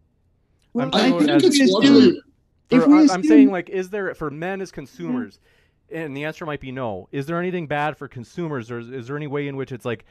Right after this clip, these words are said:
Speaker 2: as a consumer, like, eh, you might actually be better off if you weren't a consumer
Speaker 1: Well,
Speaker 2: of
Speaker 3: James,
Speaker 2: sex?
Speaker 3: the answer is yes.
Speaker 1: I
Speaker 3: Like,
Speaker 1: mean,
Speaker 3: I
Speaker 1: if we
Speaker 3: wouldn't
Speaker 1: assume,
Speaker 3: oh,
Speaker 1: if we
Speaker 3: sorry.
Speaker 1: assume that there's a patriarchal background to all of this and that men generally have,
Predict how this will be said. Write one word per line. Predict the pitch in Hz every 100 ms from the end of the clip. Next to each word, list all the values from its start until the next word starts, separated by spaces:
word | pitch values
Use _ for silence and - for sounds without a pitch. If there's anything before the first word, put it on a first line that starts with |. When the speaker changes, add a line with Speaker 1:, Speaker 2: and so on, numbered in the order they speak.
| _ _
Speaker 2:
as | 123 123
a |
consumer, | 127 123 - 214 220 185 151 139
like, | 131 120 107 _ _ _ 127
eh, | 135 151 156 156
you | 147 143
might | 151 165 -
actually | 143 143
be | 120
better | 117 143 131
off | 139 143
if | 127
you | 143 196
weren't | 247 208 - _ _ _ _ _ _ _ _ _
a | -
consumer | 123 - 127
Speaker 1:
Well, | -
Speaker 2:
of | 185
Speaker 3:
James, | 190 143
Speaker 2:
sex? | - 170 247 -
Speaker 3:
the | 226
answer | 294 277 226
is | 156
yes. | 139 156 123 226
Speaker 1:
I |
Speaker 3:
Like, | 277
Speaker 1:
mean, | 262
Speaker 3:
I |
Speaker 1:
if |
we | -
Speaker 3:
wouldn't | 330 311
Speaker 1:
assume, | - 302 - _ _ -
Speaker 3:
oh, | 208 - -
Speaker 1:
if | 262 254
we | 311 330
Speaker 3:
sorry. | -
Speaker 1:
assume | - 277 285 247 226
that | 247 233
there's | 254 240 226
a | 208 - _ _ -
patriarchal | 302 262 214 269 254 240 214
background | 226 233 233 220
to | 220
all | 214
of | 214
this | 214 226
and |
that | 220 - _
men | 208 214 247 247 226
generally | 240 233 233 220
have, | 226 214 214